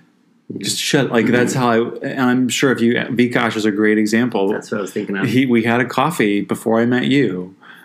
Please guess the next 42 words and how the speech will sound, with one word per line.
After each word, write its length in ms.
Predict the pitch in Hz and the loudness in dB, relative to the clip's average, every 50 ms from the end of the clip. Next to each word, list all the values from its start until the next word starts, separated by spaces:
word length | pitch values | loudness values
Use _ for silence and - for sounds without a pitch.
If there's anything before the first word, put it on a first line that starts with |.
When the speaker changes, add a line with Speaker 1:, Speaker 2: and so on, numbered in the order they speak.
| - _ - | -18 _ -6
Speaker 1:
um, 680 | 107 101 98 92 92 90 90 87 90 90 90 87 - - - _ _ _ _ - | -4 -2 0 0 0 0 2 2 2 2 0 -2 -4 -10 -18 _ _ _ _ -6
and 680 | 107 104 98 98 98 95 95 95 95 87 - - - - - _ _ _ _ _ _ - - - - 113 - - - _ _ _ _ _ _ - - | -4 -2 0 0 0 0 0 0 -2 -2 -4 -8 -12 -16 -20 _ _ _ _ _ _ -20 -14 -8 -6 -6 -6 -8 -12 _ _ _ _ _ _ -14 -10
I, 260 | - - - 113 113 | -8 -4 -2 -2 -2
I 160 | 107 - 110 | 0 0 -2
was 100 | 110 110 | -2 -2
coming 220 | - - 120 113 113 | 0 0 0 2 2
off 180 | 110 107 110 | 2 0 0
a, 180 | 113 107 107 107 | 0 0 0 0
a 120 | - 113 | -2 -2
breakup 480 | 95 113 110 107 107 113 107 104 107 - | 0 0 0 0 0 0 -2 -2 -2 -2
and 380 | 113 107 107 107 107 - - - | 0 0 2 0 0 -2 -2 -2
wanted 460 | 113 110 110 110 110 107 104 - - | -2 0 0 0 0 -2 -4 -6 -2
to 300 | 113 110 107 107 107 - - _ _ - - - - _ _ - | -2 0 0 -2 -4 -8 -12 _ _ -20 -20 -20 -20 _ _ -4
try 160 | - 113 107 | -2 0 0
and 140 | 107 107 - | 0 0 0
fix 200 | 117 101 - - | -2 -2 -2 -2
that. 320 | - 113 107 107 107 107 | -2 0 0 2 2 2
And, 340 | 107 107 107 107 101 - - - - - - - - - | 2 2 2 0 0 -2 -6 -14 -20 -20 -20 -20 -16 -8
um, 580 | - 107 104 101 101 101 98 101 101 113 - - - | -6 -4 -2 -2 -2 -2 -2 -2 -4 -4 -6 -6 -6
he 140 | 107 110 113 | -2 0 2
was 120 | 110 107 | 2 4
adamant 300 | 107 120 131 120 107 92 | 2 2 2 0 0 -2
that, 100 | - - | -2 0
"No, 100 | 110 113 | 2 2
no, 60 | 123 120 | 2 2
no, 60 | 104 | 2
I 80 | 95 95 | 0 0
see 160 | 95 - 123 | 0 0 0
that 160 | 110 107 101 - | 0 2 2 0
you're 140 | 110 - - | -2 0 0
better 200 | 120 123 127 113 | 0 0 2 2
now. 200 | 101 90 90 92 | 0 0 0 0
Like, 200 | 92 92 92 - | -2 -2 -2 -2
you're 220 | 101 95 90 - - | -4 -4 -4 -6 -8
a 80 | - 117 | -4 0
better 200 | 110 104 104 101 | 2 2 2 2
person, 340 | - 127 117 113 110 107 | 2 0 0 0 0 0
you're 120 | 104 104 107 | 0 0 2
happier." 220 | 110 113 113 117 | 2 0 0 0
And 60 | 104 98 | -2 0
I'm 40 | 104 | 0
like, 180 | 101 98 - | -2 -2 -4